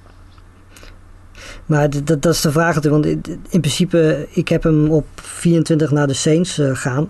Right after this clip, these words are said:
Qua talent is dat bi-, eigenlijk bizar, als je naar vierentwintig zou gaan.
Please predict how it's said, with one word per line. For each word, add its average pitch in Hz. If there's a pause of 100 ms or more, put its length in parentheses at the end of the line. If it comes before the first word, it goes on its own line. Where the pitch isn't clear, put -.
(140)
Qua 165
talent 156
is -
dat 135
bi-, 175
eigenlijk 151
bizar, 139 (640)
als -
je 151
naar 147
vierentwintig 147
zou 147
gaan. 143